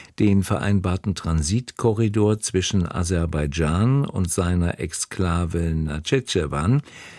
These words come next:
werde sein Land nicht zulassen. Hintergrund des Protestes ist, dass dem Iran durch den Korridor der Zugang zu Armenien abgeschnitten würde.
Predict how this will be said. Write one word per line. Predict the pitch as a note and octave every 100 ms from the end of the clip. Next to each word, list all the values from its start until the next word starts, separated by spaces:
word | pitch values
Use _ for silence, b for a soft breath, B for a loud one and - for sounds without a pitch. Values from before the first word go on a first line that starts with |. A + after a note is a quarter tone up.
| B -
werde | A2+ A2+ G#2+ G#2
sein | G2+ F#2+
Land | F#2 F#2+ -
nicht | G#2 - -
zulassen. | B2+ G2 C2+ - - - _ _ - _ _ B B B B B
Hintergrund | - C3+ E3 D3 D3+ D#3 D3
des | C#3
Protestes | - C3 C3 B2+ - B2+ A#2
ist, | - F#2+ A#2+ - - - -
dass | A#2 -
dem | A#2 G#2+
Iran | G#2 F#2+ G#2
durch | G#2 -
den | G2
Korridor | F#2 G2 G#2+ G2+ G2 G2 F#2+
der | F2+ E2
Zugang | - G#2 F2+ F2
zu | F#2+
Armenien | - D2 E2 G#2+ A2+ C3 B2+
abgeschnitten | - - - E2 C2+ - C#2
würde. | B1+ B1 -